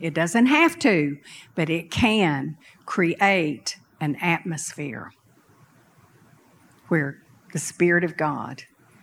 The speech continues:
can come in and do some miracles, signs, and wonders that He wants to do. Amen? But in order for us to experience this, uh,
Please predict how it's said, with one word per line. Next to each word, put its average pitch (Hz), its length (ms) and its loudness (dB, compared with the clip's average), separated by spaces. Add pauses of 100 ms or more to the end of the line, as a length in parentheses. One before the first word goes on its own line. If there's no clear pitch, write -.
(300)
can 156 220 -6
come 185 260 0
in 147 460 -2 (140)
and 147 260 -4
do 156 340 0
some 143 360 -4
miracles, 214 800 2 (260)
signs, 147 880 -2 (160)
and 139 180 -2
wonders 160 560 0 (380)
that 151 160 2
He 160 120 8
wants 156 380 4
to 156 140 0
do. 143 340 2
Amen? 175 500 0 (1300)
But 190 480 0
in 196 180 4
order 240 720 6 (1500)
for 220 280 4
us 208 460 4
to 214 220 2
experience 240 920 0
this, 185 380 0 (260)
uh, 165 340 0